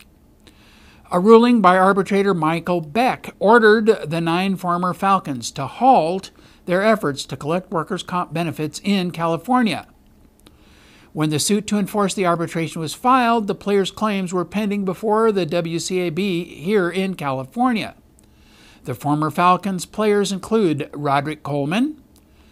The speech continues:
Wilfrey Fontenot, Tony Gilbert, Kendall Moorhead, Stanley Pritchett, Karon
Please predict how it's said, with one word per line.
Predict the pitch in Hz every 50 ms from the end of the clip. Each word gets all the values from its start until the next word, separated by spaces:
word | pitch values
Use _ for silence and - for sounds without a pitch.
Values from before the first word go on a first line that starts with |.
| _ _ _ _ _
Wilfrey | - 156 175 190 175 - 208 185 185 175 170
Fontenot, | 170 - 160 147 143 - 143 147 165 196 220 - - - - _ _ _ _
Tony | - 202 233 247 247 220
Gilbert, | 196 190 151 143 143 175 208 226 - - - - _ _ _ _
Kendall | - 180 175 165 175 165
Moorhead, | 156 147 151 156 147 143 156 170 185 208 226 240 - - _ _
Stanley | - - - 202 180 185 185 185 190 170
Pritchett, | - - 180 170 165 - 202 220 214 - _ _ _ _ _ _ _ _ _ _
Karon | - 165 165 160 170 175 185 196 208 202 214